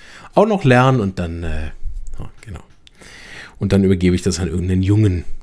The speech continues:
der dann richtig Bock hat, der vielleicht auch selber noch Ahnung hat von Sport, nicht nur von Homöopathie, wäre vielleicht auch noch von Vorteil. So, jetzt habe ich die, äh, Folge schön die Länge gezogen für euch.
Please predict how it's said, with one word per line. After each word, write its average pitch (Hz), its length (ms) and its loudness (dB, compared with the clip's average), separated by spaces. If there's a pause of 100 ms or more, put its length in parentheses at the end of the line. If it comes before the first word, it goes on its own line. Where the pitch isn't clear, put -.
(200)
der 85 120 -6
dann 85 120 -4
richtig 85 360 -6
Bock - 220 -10
hat, - 140 -12
der 90 80 -4
vielleicht 110 240 0
auch 127 100 -2
selber 117 240 4
noch 101 140 2
Ahnung 87 260 -2
hat 90 120 -6
von 85 180 -10
Sport, - 420 -12
nicht 104 180 -2
nur 107 140 0
von 95 220 2
Homöopathie, 87 500 -2
wäre 127 120 2
vielleicht 113 200 0
auch 85 140 -4
noch 92 120 -4
von 87 160 -14
Vorteil. - 420 -20 (500)
So, - 100 4
jetzt 123 80 2
habe 143 120 4
ich 139 40 -8
die, 151 120 6
äh, 135 400 -2
Folge 139 440 2
schön 160 320 4
die 180 80 2
Länge 131 360 2
gezogen 98 500 -2
für - 180 -10
euch. 175 380 -4